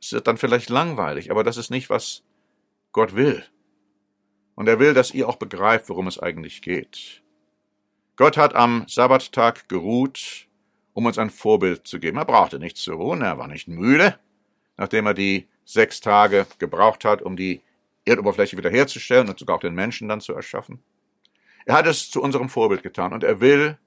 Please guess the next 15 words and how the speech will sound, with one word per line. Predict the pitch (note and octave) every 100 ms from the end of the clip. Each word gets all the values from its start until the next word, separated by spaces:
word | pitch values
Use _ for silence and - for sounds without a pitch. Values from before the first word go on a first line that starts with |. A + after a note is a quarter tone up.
| _ _ _ _ _ _ _
dass | G#2 -
wir | B2
den | A2
Sabbat | G2+ A2+ G#2+
auf | G2
richtige | A2 - F#2
Weise | G2+ G2 G2
halten. | A#2+ A#2
Und |
er | G#2+
sagt, | A#2 -
wenn | B2+ D3
das | C3+ - _ _ _
ihr | A#2+
tut, | - - - -